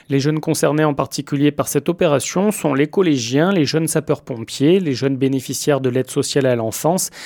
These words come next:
et ceux engagés dans les clubs sportifs. Pour bénéficier des places, vous devez vous inscrire sur le site du département de la Lozère. Il sera procédé à un tirage au sort sous contrôle d'huissier dans le cas où il y aurait plus d'inscrits que de places disponibles.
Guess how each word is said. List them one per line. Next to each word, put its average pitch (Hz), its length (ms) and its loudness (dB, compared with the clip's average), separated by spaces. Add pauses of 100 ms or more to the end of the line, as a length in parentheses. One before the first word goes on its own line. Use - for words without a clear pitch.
(200)
et 143 80 0
ceux - 180 -2
engagés 180 420 4
dans 165 140 -2
les 104 140 -6
clubs 214 240 -2
sportifs. - 680 -2 (380)
Pour 196 160 0
bénéficier 185 480 0
des 127 120 0
places, 160 440 0
vous 131 120 -4
devez 127 200 2
vous 127 180 -4
inscrire 143 420 0
sur - 160 -4
le 107 100 -6
site 196 220 -4
du 180 140 -4
département 156 500 0
de 131 80 2
la 120 160 2
Lozère. 110 520 0 (340)
Il 120 100 -6
sera 131 320 0
procédé 143 580 0
à 143 60 2
un 117 120 -4
tirage 160 400 2
au 160 60 2
sort 175 360 0
sous - 160 -8
contrôle 143 420 -2
d'huissier 156 600 -2
dans 180 320 0
le 208 120 2
cas 190 280 2
où 185 80 2
il 151 80 0
y 120 80 0
aurait 113 160 0
plus 190 320 -2
d'inscrits 165 500 -2
que - 80 -2
de 117 120 -4
places 151 280 -2
disponibles. 147 460 -2